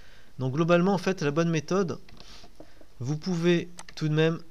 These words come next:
diminuer la taille d'une image sans perte de qualité.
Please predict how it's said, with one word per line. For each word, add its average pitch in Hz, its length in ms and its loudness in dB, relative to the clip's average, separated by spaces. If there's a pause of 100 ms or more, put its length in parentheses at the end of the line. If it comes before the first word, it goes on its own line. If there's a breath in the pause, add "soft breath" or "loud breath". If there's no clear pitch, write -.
(400)
diminuer 151 640 0 (340)
la 135 120 0
taille 143 200 0
d'une 135 160 -4
image 139 440 -4 (800 loud breath)
sans 160 280 0
perte 151 280 0
de 135 80 -4
qualité. 127 420 -6